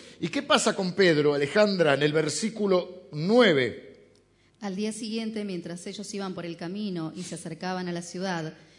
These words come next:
Speaker 2: Pedro subió a la azotea para orar, cerca de la hora sexta, y tuvo gran hambre y quiso comer, pero mientras le preparaban algo, le sobrevino un éxtasis, y vio el cielo abierto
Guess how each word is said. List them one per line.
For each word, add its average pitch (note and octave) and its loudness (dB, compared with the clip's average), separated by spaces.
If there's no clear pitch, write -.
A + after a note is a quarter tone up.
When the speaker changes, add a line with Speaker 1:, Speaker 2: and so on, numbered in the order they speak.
Speaker 2:
Pedro A3+ -2
subió G3+ -2
a F#3+ 0
la F3+ -2
azotea F#3 -6
para D#3+ -6
orar, F3 -4
cerca F3+ -6
de E3 -4
la E3 -4
hora F3 -6
sexta, - -10
y G3+ -8
tuvo A3 -4
gran G#3 -6
hambre F3 -6
y G3 -10
quiso - -10
comer, F3+ -6
pero F3+ -6
mientras F#3 -6
le F3+ -6
preparaban G3 -6
algo, F3+ -4
le F3 -6
sobrevino F3 -8
un F#3 -6
éxtasis, D3+ -10
y F#3+ -8
vio G3 -2
el G3+ 0
cielo G3 -6
abierto F3+ -6